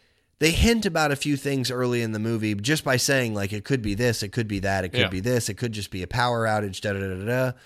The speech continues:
Speaker 1: Okay, I'm gonna tell you one scene because it's the, it,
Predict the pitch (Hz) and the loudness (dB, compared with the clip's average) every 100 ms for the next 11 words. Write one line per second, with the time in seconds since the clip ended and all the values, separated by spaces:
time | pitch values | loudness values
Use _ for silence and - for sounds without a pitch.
0 | - - - _ - 127 117 104 92 117 | -20 -20 -20 _ -6 -4 -2 -2 -2 0
1 | 117 104 113 104 101 95 90 87 87 82 | 0 0 -2 0 -2 -4 -6 -8 -8 -8
2 | 82 85 87 90 - - 90 95 92 90 | -8 -6 -6 -6 -10 -12 -8 -6 -4 -6
3 | 78 - - - - - - | -12 -20 -20 -20 -20 -16 -16